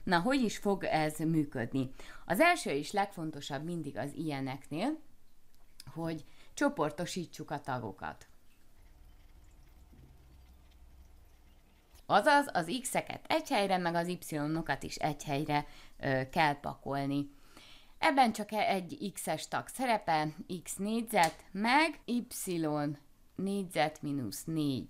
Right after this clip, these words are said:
y egyenlő nulla. Nem sok pakolgatni valónk van.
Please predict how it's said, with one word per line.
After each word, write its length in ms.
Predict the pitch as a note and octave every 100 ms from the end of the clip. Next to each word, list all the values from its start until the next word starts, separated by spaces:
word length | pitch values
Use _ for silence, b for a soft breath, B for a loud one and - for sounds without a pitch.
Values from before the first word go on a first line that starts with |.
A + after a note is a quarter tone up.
| -
y 160 | G3+ G3+ - - D#3 C3+ C#3 C#3+ E3 -
egyenlő 640 | C#3 D3 C#3 C3+ C3+ C3+
nulla. 480 | C3+ C3+ B2+ C3 C#3 -
Nem 420 | - F3+ F3+ E3
sok 300 | - D#3+ D3+
pakolgatni 720 | - E3 - C#3 A#2+ C3 C#3+
valónk 520 | C#3+ C#3+ C#3 C#3+ C#3+ -
van. 260 | B2 C3